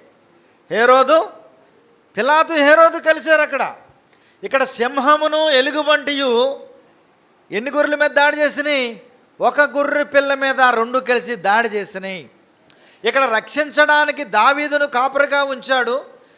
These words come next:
దేవుడు కాపరిగా ఉంచి దావీదు ద్వారా దేవుడే గొర్రె పిల్లను రక్షించాడు. కానీ అక్కడ ఇరవై రెండో కీర్తనలో గొర్రె పిల్ల అయిన క్రీస్తు ప్రభువును రక్షించడానికి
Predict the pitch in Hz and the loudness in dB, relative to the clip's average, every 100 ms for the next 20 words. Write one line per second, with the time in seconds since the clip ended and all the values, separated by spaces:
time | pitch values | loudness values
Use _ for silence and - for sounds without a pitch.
0 | _ _ 147 240 285 294 285 240 233 262 | _ _ -4 0 2 0 -4 -4 -4 0
1 | 277 277 277 269 262 277 226 185 202 269 | 0 0 -2 -2 -8 -12 -8 -2 -2 -2
2 | 269 277 269 269 269 214 233 262 269 269 | -4 -4 0 0 0 -2 0 0 2 0
3 | 262 240 254 254 269 285 349 320 - _ | 2 2 2 2 0 0 -2 -4 -18 _
4 | _ - 190 233 - 285 254 247 226 202 | _ -6 -4 -2 -6 -10 -6 -4 -2 -4
5 | 131 _ _ _ - 269 302 302 294 240 | -12 _ _ _ -2 0 2 0 0 0
6 | 226 277 294 294 302 302 294 294 294 294 | 0 2 4 4 4 2 -2 -4 -4 -2
7 | 294 220 233 285 302 302 302 302 302 294 | -2 0 0 0 0 0 2 2 0 -2
8 | 269 294 - 294 311 285 277 285 - 294 | -6 -10 -8 0 2 2 2 0 -2 -6
9 | 262 277 285 285 277 339 | -4 -2 0 -2 -6 -8